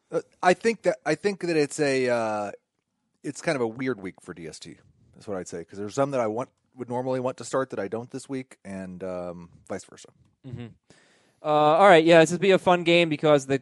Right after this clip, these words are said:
Speaker 2: the Cardinals have some impressive stats, but, like, they haven't allowed a touchdown to a tight end in six straight games, including Burton, Kittle, and Rudolph. So obviously we'll start Kelce, but we'll s-, I guess we'll see, uh, how good this Cardinals defense is. All they have to do is be respectable.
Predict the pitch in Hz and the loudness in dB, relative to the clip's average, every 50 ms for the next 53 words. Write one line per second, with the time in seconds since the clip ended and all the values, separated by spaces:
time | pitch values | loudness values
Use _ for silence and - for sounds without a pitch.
0 | _ - 139 - - 151 165 170 170 165 147 160 151 139 147 139 127 - - 147 | _ -8 -10 -2 2 2 4 4 4 4 2 2 2 2 -2 -6 -8 -2 2 2
1 | 147 143 - 143 - - - 139 139 139 127 117 - - - - 120 - _ _ | 2 2 0 -4 -10 -2 2 4 4 6 4 2 0 -6 -8 -8 -8 -8 _ _
2 | _ _ _ _ - - 139 127 120 113 - 127 139 143 160 165 156 151 147 147 | _ _ _ _ -18 -6 -2 -2 -2 -2 2 2 6 6 6 6 6 6 6 6
3 | 147 139 127 - 143 147 - - 147 135 131 123 117 - 131 135 131 131 127 123 | 6 6 4 2 0 -2 0 -2 -2 0 0 -2 -2 0 0 0 2 2 2 0
4 | 117 110 - - 131 - - - 120 113 104 - 101 92 82 80 - - - - | 0 -6 -8 -10 -10 -10 -10 -8 -6 -6 -6 -8 -10 -14 -14 -16 -16 -18 -18 -20
5 | _ _ _ _ _ _ - 180 180 - 165 175 190 190 185 175 170 160 139 _ | _ _ _ _ _ _ -10 -10 -6 2 6 8 8 8 8 6 2 -2 -8 _
6 | _ _ _ _ - 151 151 165 160 147 143 143 - - 151 139 135 135 135 131 | _ _ _ _ 6 8 8 6 4 0 -6 -10 -2 0 2 4 6 6 6 6
7 | 135 123 120 117 113 117 113 101 95 87 85 82 - - - _ _ _ _ _ | 4 2 0 -4 -4 -4 -2 -2 -2 -4 -6 -8 -10 -16 -20 _ _ _ _ _
8 | _ _ _ _ - - 127 117 110 107 104 101 - - 120 120 120 120 113 - | _ _ _ _ -8 -2 0 2 2 2 0 -2 -2 -2 -2 0 0 -2 -4 -6
9 | 123 110 107 107 - - 113 107 107 - 110 107 104 - - 104 101 90 95 98 | -6 -8 -8 -10 -6 -4 -4 -4 -4 -4 -4 -4 -4 -6 -8 -10 -8 -8 -8 -8
10 | - - 127 117 - - 147 143 127 151 151 196 190 214 208 - - 226 220 220 | -4 -4 -6 -6 -6 -8 -10 -6 -4 0 0 2 2 0 -2 -4 -2 -4 -2 0
11 | 208 208 214 202 196 185 196 196 185 170 202 190 185 190 - - - 196 180 180 | 4 4 6 6 6 4 4 2 2 0 -2 -2 -2 -6 -8 -4 -2 0 0 0
12 | 180 170 - 185 170 - 196 175 170 - 165 110 92 107 117 135 143 123 - 117 | -2 -6 -8 -10 -8 -8 -8 -4 -2 -2 -2 -2 -2 -4 0 0 0 0 0 -4
13 | 135 135 127 113 104 104 _ _ _ 123 117 117 104 107 - - 147 131 - - | -4 -4 -4 -4 -6 -12 _ _ _ -8 -8 -8 -8 -10 -6 -2 -2 -2 -2 -4
14 | 101 87 82 80 | -8 -12 -12 -14